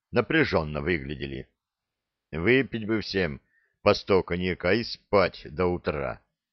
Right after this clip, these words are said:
Но нельзя. Рука дрогнет в бою, и alles капут, как говорили у них десять лет назад.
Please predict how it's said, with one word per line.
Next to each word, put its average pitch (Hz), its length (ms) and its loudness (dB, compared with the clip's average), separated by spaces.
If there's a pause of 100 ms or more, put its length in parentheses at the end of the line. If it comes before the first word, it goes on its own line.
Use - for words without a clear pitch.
(280)
Но 98 200 2
нельзя. 78 760 0 (720)
Рука 160 400 6
дрогнет 135 520 4
в 104 200 2
бою, 95 500 0 (380)
и 147 180 2 (100)
alles 143 580 6
капут, - 720 -2
как 90 200 0
говорили 92 400 2
у 87 80 0
них 110 220 -2
десять 95 360 -4
лет 78 240 -8
назад. 69 340 -4